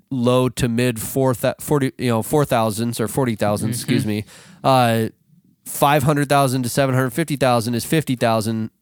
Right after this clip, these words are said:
Speaker 1: for the youth pastor, and then seven hundred fifty thousand to a million is up to fifty-two, uh, almost fifty-three thousand for the a-, average youth pastor salary. And so,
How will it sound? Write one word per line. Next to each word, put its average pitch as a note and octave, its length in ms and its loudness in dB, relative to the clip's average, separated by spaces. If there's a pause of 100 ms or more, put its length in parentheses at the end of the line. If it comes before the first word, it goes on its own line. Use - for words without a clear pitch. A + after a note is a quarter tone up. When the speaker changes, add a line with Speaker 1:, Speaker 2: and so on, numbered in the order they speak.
(300)
Speaker 1:
for - 160 -2
the A2+ 100 0
youth A2+ 180 0
pastor, A#2 400 0
and A#2 120 -2
then A2+ 160 -2
seven B2+ 260 0
hundred A#2+ 260 0
fifty B2+ 240 -2
thousand A#2 320 0
to A#2 120 0
a A2+ 40 2
million A2+ 560 0
is A#2 160 -2
up A2+ 120 -2
to A#2 80 -4
fifty-two, B2 800 0
uh, A#2+ 140 2
almost C3 260 -2
fifty-three C#3 480 -2
thousand G2 500 -4 (460)
for C3+ 140 -2
the A#2+ 180 2
a-, - 300 -6
average A#2 340 0
youth A#2 140 0
pastor G#2+ 280 -2
salary. F#2 380 -2
And C#3 80 -2
so, E3 200 4